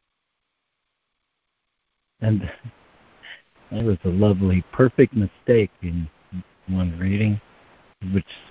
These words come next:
read the next sentence as, "The law of creation is that you love your enemies as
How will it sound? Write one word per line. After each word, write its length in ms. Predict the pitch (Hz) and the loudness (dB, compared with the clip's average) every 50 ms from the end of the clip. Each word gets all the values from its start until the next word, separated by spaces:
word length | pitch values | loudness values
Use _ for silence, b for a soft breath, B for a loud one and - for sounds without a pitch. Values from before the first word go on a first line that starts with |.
| - - | -4 2
read 240 | - 110 113 107 104 | 4 4 4 4 4
the 80 | 214 220 | 2 2
next 280 | 110 110 110 - - _ - | 2 4 2 0 -2 _ -4
sentence 300 | 117 110 107 120 110 92 _ | -2 -2 -2 -2 -6 -8 _
as, 220 | - 101 98 104 92 - _ - | -2 -2 -2 -2 -4 -6 _ -4
"The 60 | 110 | 0
law 320 | 107 107 117 123 139 156 160 | 2 4 4 4 4 4 4
of 140 | 147 131 - | 2 0 -2
creation 680 | - 143 139 127 123 117 113 113 - - 127 120 113 | 0 2 4 4 4 4 2 2 -2 -2 -2 0 0
is 160 | 113 104 95 95 | 0 -2 -4 -2
that 260 | 110 110 98 - - | -2 -2 -2 -2 -2
you 80 | 127 113 | -4 -2
love 300 | 101 113 117 117 101 101 | 0 2 2 2 0 0
your 240 | 113 104 101 107 - | -2 0 -2 -2 -2
enemies 640 | - 131 139 143 156 151 135 123 120 113 107 92 104 | -2 0 2 4 4 4 4 4 4 2 0 0 -2
as 160 | 110 104 95 | -2 -4 -4